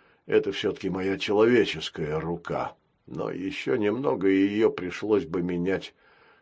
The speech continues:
на механическую». Несколько часов спустя звёздный странник, взревев двигателями и подняв тучу песка,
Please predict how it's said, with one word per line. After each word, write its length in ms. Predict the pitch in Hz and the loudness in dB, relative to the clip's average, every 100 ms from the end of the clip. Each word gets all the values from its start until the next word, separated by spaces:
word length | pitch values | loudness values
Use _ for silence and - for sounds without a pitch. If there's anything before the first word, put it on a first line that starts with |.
| - | -10
на 180 | 90 98 | -4 -2
механическую». 1160 | 95 - 90 85 73 - - - - 60 - - _ _ _ _ _ _ _ _ _ _ _ _ _ _ _ _ _ _ _ _ | -2 -2 -2 -2 -4 -8 -12 -14 -12 -10 -12 -14 _ _ _ _ _ _ _ _ _ _ _ _ _ _ _ _ _ _ _ _
Несколько 600 | - 156 170 - 147 151 | 4 6 6 4 4 6
часов 480 | 143 147 135 165 - | 4 4 4 4 4
спустя 600 | - - 175 - 170 160 | 0 2 2 4 8 8
звёздный 520 | 101 131 156 120 135 | 8 8 8 8 6
странник, 800 | 127 - 143 160 151 143 147 - 92 | 4 4 8 8 8 8 6 4 -8
взревев 720 | 87 90 120 139 135 147 104 | -8 4 6 6 8 8 8
двигателями 840 | 98 147 156 147 143 135 135 135 | 6 6 8 6 4 4 6 6
и 60 | 131 | 6
подняв 480 | 131 117 131 127 - | 6 6 8 8 8
тучу 320 | 135 127 123 | 0 0 0
песка, 520 | 123 - 160 156 135 | 0 4 10 10 10